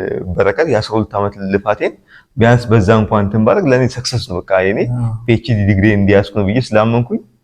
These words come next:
Speaker 2: እህ።
Speaker 1: በቃ ቀጥታ፣ እ፣ ዲ-፣ እንትኑ ዲፓርትመንቱ እንደሌለ እያወቅኩኝ ሄድኩኝ። ግን እንደ ሁለተኛ አማራጭ ደግሞ ምን ያዝኩኝ? እ፣ ኤሌክትሪካል ኢንጂነሪንግ መማር አሰብኩኝና ኤሌክትሪካል ኢንጂነሪንግ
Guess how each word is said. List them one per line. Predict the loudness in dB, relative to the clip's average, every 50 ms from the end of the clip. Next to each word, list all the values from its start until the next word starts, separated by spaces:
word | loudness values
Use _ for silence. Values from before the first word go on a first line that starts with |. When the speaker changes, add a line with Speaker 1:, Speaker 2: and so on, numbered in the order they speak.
| _ _ -10
Speaker 2:
እህ። | -10 -8 -6 -6 -6 -6 -8 -6 -2
Speaker 1:
በቃ | -2 -2 -2 0 0
ቀጥታ፣ | -2 -2 -2 -2 -4 -2 -2 -2 -4 -6 -12 -16 _ _ _ -14
እ፣ | -10 -6 -4 -4 -4 -4 -4 -6 -6 -8 -8 -10 -10 -12 -10 -6 -2 0 2
ዲ-፣ | 4 4 2
እንትኑ | 2 0 0 0 2 2 2 2 2
ዲፓርትመንቱ | 2 0 0 2 0 0 0 0 0 2 2
እንደሌለ | 2 2 2 4 4 4 4
እያወቅኩኝ | 4 6 6 4 4 2 0 -2 -4 -2
ሄድኩኝ። | 0 0 0 0 -2 -6 -6 -8 _ _ _ _ _ _ _ _ _ _ -10
ግን | -4 0 0 0 2
እንደ | 2 2 2 2
ሁለተኛ | 2 2 2 0 0 2 2 2
አማራጭ | 2 4 4 2 2 2
ደግሞ | 0 0 0 0 0
ምን | 0 2 2
ያዝኩኝ? | 2 0 0 -2 -4 -4 -4 -4 _ _ _ _ _ _ _ -18 -10 -4
እ፣ | 0 2 2 2 2 2 0 -2 -2 -4 -4 -6 -4 -2
ኤሌክትሪካል | 0 2 2 2 0 -2 0 0 0 0
ኢንጂነሪንግ | 2 2 2 4 4 2 2 2 0 0 0
መማር | 0 0 2 2 2 2 0 -2 -8 -14 -10 -6
አሰብኩኝና | -4 -4 -4 -4 -4 -6 -6 -4 -4 -4 -4 -2 -2 -4 -2
ኤሌክትሪካል | 0 0 -2 -2 -4 -4 -2 -2 -2
ኢንጂነሪንግ | 0 0 -2 -2 -2 -4 -8 -8